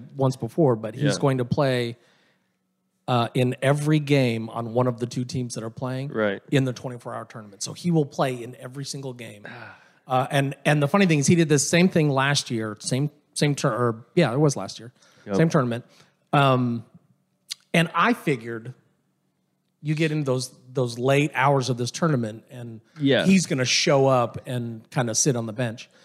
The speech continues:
Speaker 1: I watched him score two goals in what was probably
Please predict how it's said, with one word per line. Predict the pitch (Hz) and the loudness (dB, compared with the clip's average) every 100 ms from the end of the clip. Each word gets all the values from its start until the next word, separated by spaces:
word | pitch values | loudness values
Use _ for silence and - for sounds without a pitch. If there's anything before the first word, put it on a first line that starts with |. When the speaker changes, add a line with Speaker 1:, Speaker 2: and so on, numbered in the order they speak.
| _ _ _ - | _ _ _ -2
Speaker 1:
I | 160 185 | 4 4
watched | 170 160 170 175 - | 4 4 2 0 -2
him | 151 127 | 0 0
score | - 135 123 | -2 -4 -4
two | - 147 | -6 -4
goals | 135 131 123 120 117 - | -2 -2 -2 -4 -8 -8
in | 127 120 117 113 | -6 -6 -8 -10
what | 127 127 120 | -4 -4 -4
was | 117 117 | -10 -10
probably | _ - 127 123 123 120 120 113 113 113 | _ -8 -4 -4 -4 -6 -6 -6 -8 -12